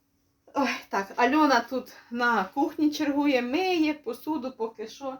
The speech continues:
То вона, поки я буду знімати, втекла, не хоче зніматися. Чашки, все-все миє, всю посуду.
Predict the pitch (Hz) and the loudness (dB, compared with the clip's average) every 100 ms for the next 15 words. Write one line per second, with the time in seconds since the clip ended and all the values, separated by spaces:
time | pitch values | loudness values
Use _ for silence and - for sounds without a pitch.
0 | - _ _ _ _ 233 226 254 233 233 | -14 _ _ _ _ -8 -4 -2 -2 -4
1 | 226 233 220 208 208 214 220 233 233 233 | -10 -4 -2 -2 -4 -4 -2 0 0 -2
2 | 202 - _ _ _ - 247 226 175 185 | -10 -14 _ _ _ -16 -8 -4 -2 -4
3 | - 175 - - 190 254 269 262 294 - | -8 -14 -16 -18 -14 -12 -14 -18 -20 -20
4 | - _ _ _ _ _ _ _ _ - | -20 _ _ _ _ _ _ _ _ -14
5 | 196 202 - 370 349 294 - 339 - 311 | -10 -10 -8 -4 -4 -6 -4 -4 -2 0
6 | 254 240 208 - 220 - - 170 - 196 | 2 4 2 -2 -12 -14 -14 -14 -14 -16